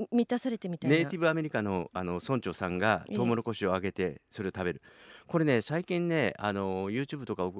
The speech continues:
Speaker 2: 見てると、やっぱり
Speaker 1: はい。
Speaker 2: 自然農法っていうのすごくやっぱり注目されてますね。
Speaker 1: うん。
Speaker 2: あの、奇跡のリンゴを作った方がいるじゃないですか。
Speaker 1: はい。
Speaker 2: 農薬を使わずにリンゴを作るという。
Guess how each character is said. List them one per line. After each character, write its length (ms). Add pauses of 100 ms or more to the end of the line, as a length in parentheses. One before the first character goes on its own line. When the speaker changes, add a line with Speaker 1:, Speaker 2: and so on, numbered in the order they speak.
(120)
Speaker 2:
見 120
て 140
る 100
と、 100
や 60
っ 20
ぱ 100
り 20
Speaker 1:
は 60
い。 40
Speaker 2:
自 100
然 280
農 180
法 160
っ 60
て 120
い 40
う 20
の 100
す 140
ご 140
く 120
や 80
っ 40
ぱ 80
り 80
注 260
目 220
さ 160
れ 80
て 100
ま 140
す 120
ね。 220
Speaker 1:
う 20
ん。 420 (220)
Speaker 2:
あ 120
の、 140
奇 200
跡 140
の 140
リ 100
ン 100
ゴ 120
を 120 (100)
作 180
っ 20
た 200
方 220
が 140
い 60
る 80
じ 80
ゃ 40
な 60
い 40
で 60
す 60
か。 180 (140)
Speaker 1:
は 120
い。 80
Speaker 2:
農 120
薬 180
を 60
使 200
わ 120
ず 120
に 140
リ 100
ン 60
ゴ 80
を 40
作 200
る 140
と 100
い 40
う。 40